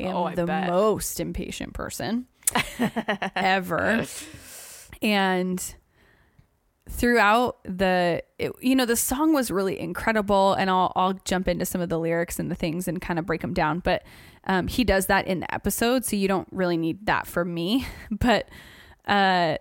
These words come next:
Speaker 1: the episode is what really rocked my world, is hearing the conversation between Chris and Ryan about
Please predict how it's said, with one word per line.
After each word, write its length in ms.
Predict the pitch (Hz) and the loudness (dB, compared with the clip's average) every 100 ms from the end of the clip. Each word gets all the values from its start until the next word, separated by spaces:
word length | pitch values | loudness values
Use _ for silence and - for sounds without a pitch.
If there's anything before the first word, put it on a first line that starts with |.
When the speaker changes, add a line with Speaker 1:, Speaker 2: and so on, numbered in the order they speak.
| - | -6
Speaker 1:
the 360 | 185 208 - | -2 0 2
episode 720 | 226 - 311 - 180 175 170 - | 0 0 -2 0 2 2 0 -2
is 240 | - 185 180 | -2 -2 -2
what 440 | 180 185 175 - - | -2 2 2 0 -6
really 600 | 185 185 196 185 180 180 | -6 -2 0 0 0 -2
rocked 540 | 180 170 156 160 - | 0 0 0 -2 -4
my 160 | 180 165 | -2 0
world, 460 | 165 170 170 170 | 0 2 2 2
is 140 | 175 170 | -2 -4
hearing 260 | - 175 165 | -4 -4 -4
the 80 | |
conversation 680 | 165 - 165 165 175 175 180 | -6 -4 -2 -2 -2 -4 -4
between 380 | 156 - 180 156 | -6 -4 -4 -4
Chris 320 | - 160 - | -4 -6 -4
and 120 | 170 180 | -4 -2
Ryan 480 | 170 165 170 175 - - - - - _ | -2 0 0 -2 -6 -16 -20 -20 -20 _
about 840 | - 185 175 165 170 175 - - - | -2 0 2 4 4 2 0 -8 -8